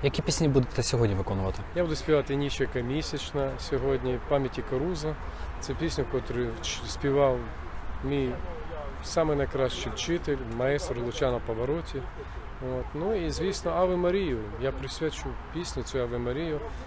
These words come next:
Speaker 2: всім тим, хто залишився на полі бою, всім нашим героям.
Speaker 1: Ви сказали Поки що є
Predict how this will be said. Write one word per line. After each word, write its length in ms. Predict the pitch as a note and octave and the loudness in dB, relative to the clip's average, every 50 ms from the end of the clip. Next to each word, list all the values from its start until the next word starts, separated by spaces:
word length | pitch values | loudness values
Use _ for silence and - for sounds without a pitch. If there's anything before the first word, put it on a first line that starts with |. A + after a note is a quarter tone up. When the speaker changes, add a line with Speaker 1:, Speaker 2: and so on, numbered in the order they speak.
| - - | -8 -8
Speaker 2:
всім 300 | - - - D3+ C#3+ C3 - - | -6 -2 0 2 2 0 0 0
тим, 240 | F3+ F3+ F3+ F3 D#3 - - - - - | 0 0 0 0 -2 -6 -8 -8 -8 -6
хто 120 | - C3 | -4 -2
залишився 680 | A#2 A#2 C3 B2 B2 B2 - - D3 C3 - - B2+ A#2 | -2 0 0 0 -2 -2 -2 -4 -4 -4 -4 -4 -4 -2
на 260 | A#2 A#2+ A#2+ A#2+ A2+ - - - - - - - - - - - - - | -2 0 -2 -2 -2 -4 -8 -8 -8 -8 -8 -8 -10 -10 -10 -8 -6 -2
полі 220 | B2+ B2 A#2 A#2+ A2 A2 | -2 0 0 -2 -2 -2
бою, 240 | A2+ A2+ A2 G#2+ G#2 G2 - - - - - - - - - - - | 0 0 0 -2 -2 -4 -6 -8 -8 -10 -10 -10 -10 -8 -8 -6 -6
всім 220 | - - C3+ B2+ B2 | -4 -2 -2 0 2
нашим 320 | B2+ B2+ A#2+ - B2+ A#2 | 2 0 0 0 -2 -2
героям. 360 | A2+ A2 A#2 A2+ A2+ G#2+ G#2 G2+ - - - - - - - - - - - - - - - - - - | -2 0 -2 -2 -2 -4 -6 -8 -8 -10 -8 -8 -8 -8 -10 -10 -10 -8 -8 -8 -8 -10 -12 -12 -4 0
Speaker 1:
Ви 80 | C3 C#3 | 0 0
сказали 500 | - - - C3+ C3 C#3+ C#3 C3 C3 C3 - - - - - - | 2 4 4 6 6 8 8 8 6 4 2 -4 -10 -6 -4 -2
Поки 220 | - - - D3 | 0 2 4 4
що 380 | - - - - C#3 C3 B2 - | 4 4 4 6 8 8 6 6
є 380 | - B2 A#2+ C#3 C#3+ C3+ A#2+ A2 | 4 2 4 6 6 6 4 4